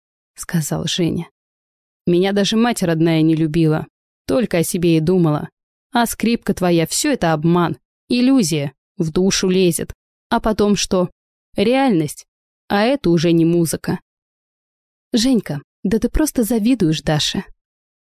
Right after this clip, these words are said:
с улыбкой сказала Наташа. «Её таланту завидуешь.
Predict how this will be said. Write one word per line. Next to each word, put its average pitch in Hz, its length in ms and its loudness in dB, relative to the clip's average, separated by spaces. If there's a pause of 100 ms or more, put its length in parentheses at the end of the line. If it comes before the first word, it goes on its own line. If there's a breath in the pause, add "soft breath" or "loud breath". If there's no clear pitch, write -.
с - 160 -6
улыбкой 185 480 0
сказала 165 440 -2
Наташа. 170 520 -2 (1120)
«Её 262 320 2
таланту 262 480 0
завидуешь. 160 580 -2